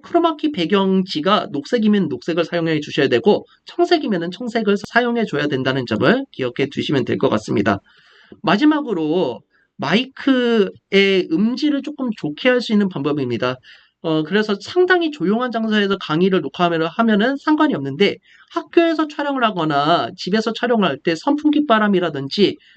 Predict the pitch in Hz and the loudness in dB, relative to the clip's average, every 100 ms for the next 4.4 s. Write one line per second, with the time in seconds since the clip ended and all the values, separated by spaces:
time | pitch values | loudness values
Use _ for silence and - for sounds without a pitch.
0 | - - 240 233 208 175 175 175 180 165 | -18 -4 0 0 -2 0 2 2 0 -2
1 | 156 196 185 180 123 147 190 190 160 135 | 0 2 2 -2 -2 2 2 2 -2 -4
2 | 127 120 147 156 147 147 156 269 294 - | -8 -6 0 0 0 2 4 4 0 -8
3 | - 135 196 - 185 190 180 175 151 143 | -2 0 0 0 0 2 2 0 -6 -8
4 | 131 127 180 135 | -6 0 0 0